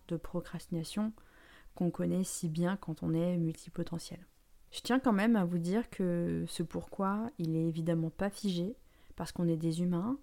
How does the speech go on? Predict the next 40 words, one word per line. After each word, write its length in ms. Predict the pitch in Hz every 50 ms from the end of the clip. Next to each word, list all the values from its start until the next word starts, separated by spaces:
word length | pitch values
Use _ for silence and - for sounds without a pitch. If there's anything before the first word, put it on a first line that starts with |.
| - - - -
parce 180 | - 156 -
qu'on 320 | - - 175 165 165 165 165
évolue 540 | 170 175 185 180 190 196 196 196 208 220 220
au 140 | 196 175
fil 380 | 170 - - - 185 196 214 190
des 220 | 170 165 160 156
expériences 680 | 165 165 - - 165 156 170 175 185 214 214 - - - - - - - - - -
et 180 | - 175 170 165
aussi 240 | 160 156 - 202 196
de 60 | 185
nos 100 | 175 170
rencontres. 480 | 165 170 175 - 175 170 - - - - - - - - - -
Si 180 | - - -
vous 60 | 185 180
voulez 160 | 185 196 220
un 100 | 226 214
petit 160 | 208 - 202
peu 180 | - - 220 226
creuser 680 | - - - - 202 190 196 208 214 220 220 226 233
sur 260 | - - - - 180
ce 100 | - -
fameux 300 | 175 - - 185 190 202
pourquoi, 500 | 196 - 185 170 - - - 190 214 247 - - - - - - - - -
ce 80 | - -
que 140 | - 196 180
je 80 | 175
vous 160 | 180 180 190
invite 220 | 196 202 233 226 -
à 100 | 202 190
faire, 300 | - - 202 220 226 -
c'est 200 | - - 175 170
télécharger 540 | - - 185 190 190 - - 196 190 226 226
la 100 | 196 180
formation 460 | - 185 175 175 175 175 - - 190
gratuite 460 | 175 180 180 175 - - 220 214 -
que 100 | - 180
j'ai 160 | 170 165 160
créée 320 | 160 - - - 180 196 196
pour, 300 | - - - 170 170 165
euh, 80 | 156